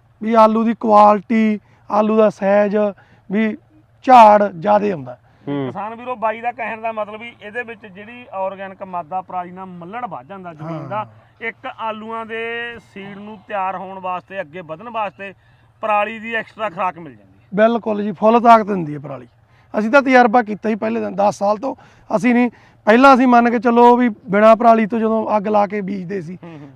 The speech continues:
Speaker 1: ਆਲੂ ਉਹਨਾਂ ਨਹੀਂ ਨਿਕਲਦਾ ਸੀ ਜਿੰਨਾ ਹੁਣ ਨਿਕਲਦਾ ਸਾਡਾ।
Speaker 3: ਜਿੰਨਾ ਹੁਣ ਨਿਕਲਦਾ।
Speaker 1: ਹਾਂ।
Speaker 2: ਤੇ ਆਲੂ ਦੀ ਕਿਹੜੀ ਵੈਰਾਈਟੀ ਲੱਗਦੀ ਆ ਆਪਣੇ ਜ਼ਿਆਦੇ?
Speaker 1: ਆਪਣੇ ਐਲ ਆਰ ਜੀ।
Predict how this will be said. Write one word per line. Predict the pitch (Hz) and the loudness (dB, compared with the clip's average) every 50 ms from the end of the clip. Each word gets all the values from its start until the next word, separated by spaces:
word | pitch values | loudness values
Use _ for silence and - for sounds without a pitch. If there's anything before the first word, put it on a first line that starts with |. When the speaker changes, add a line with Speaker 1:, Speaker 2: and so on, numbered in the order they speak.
| _ - | _ 2
Speaker 1:
ਆਲੂ | 208 214 220 220 226 | 2 4 4 4 2
ਉਹਨਾਂ | 220 214 214 214 185 | 2 2 2 0 0
ਨਹੀਂ | 170 202 | -2 -4
ਨਿਕਲਦਾ | 220 214 180 208 196 175 165 143 | -4 -4 -4 -4 -6 -6 -8 -10
ਸੀ | 135 156 | -12 -12
ਜਿੰਨਾ | 156 185 185 190 | -10 -8 -8 -6
ਹੁਣ | 180 165 175 170 | -6 -6 -8 -8
ਨਿਕਲਦਾ | 165 156 160 180 185 175 | -10 -10 -12 -12 -12 -10
ਸਾਡਾ। | 139 147 139 131 | -12 -12 -14 -16
Speaker 3:
ਜਿੰਨਾ | 143 147 151 156 151 123 | -18 -18 -16 -16 -16 -18
ਹੁਣ | 135 127 120 | -18 -20 -20
ਨਿਕਲਦਾ। | 110 104 104 _ - 220 151 | -20 _ _ _ -18 -16 -14
Speaker 1:
ਹਾਂ। | 151 127 107 104 104 - _ _ _ _ _ _ _ | -14 -14 -18 -20 -20 -20 _ _ _ _ _ _ _
Speaker 2:
ਤੇ | 185 196 208 220 | 2 2 4 4
ਆਲੂ | - - - 202 202 202 202 214 220 214 208 | 4 6 6 6 8 6 4 4 4 2 0
ਦੀ | 202 196 | -2 -2
ਕਿਹੜੀ | - 208 202 208 233 | 2 2 2 2 2
ਵੈਰਾਈਟੀ | 220 220 214 202 180 - 185 | 0 0 0 0 0 -2 0
ਲੱਗਦੀ | 175 170 165 165 165 165 | 0 0 0 2 0 -2
ਆ | |
ਆਪਣੇ | 160 135 147 156 151 | -2 -2 -2 -4 0
ਜ਼ਿਆਦੇ? | 139 151 147 139 135 117 - _ _ _ _ _ - | 2 2 2 4 2 -4 -6 _ _ _ _ _ 2
Speaker 1:
ਆਪਣੇ | 208 214 - - 240 240 233 | 2 2 4 2 2 4 4
ਐਲ | 220 208 196 185 | 4 4 2 2
ਆਰ | 175 165 151 | -2 -4 -6
ਜੀ। | 135 127 | -8 -14